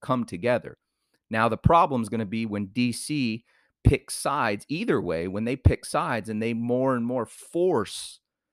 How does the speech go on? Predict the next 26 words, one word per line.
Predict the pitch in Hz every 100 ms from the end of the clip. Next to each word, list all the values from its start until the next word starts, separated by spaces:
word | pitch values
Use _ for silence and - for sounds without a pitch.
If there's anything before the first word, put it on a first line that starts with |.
| _ _
their | 110 139 165
belief, | 110 101 101 101 - 90
their | 98 123 165 131
way | 104 101 98 98 107 - - _ _ _ _ _ _
onto, | 117 139 160 - 113 113
and | 110
currently | - 170 220 - 110 110
with | 117 -
the | 104
blue | 117 120
states | - - 101 117 - - _ _ _ _
mentality | 113 113 113 90 143 123 101 113
kinda | - 113 107
leading | 110 127 123 101 110 139 - _ _ -
with | 120 117 -
D | 123 117
C | - 185 143
in | 107
the | 107
swamp, | - 143 175 135 - _ _ _ _ _ _ -
they | 120 170
are | 185
forcing | - 165 214 - 117
that | 104 -
on | 120 143
us. | - - -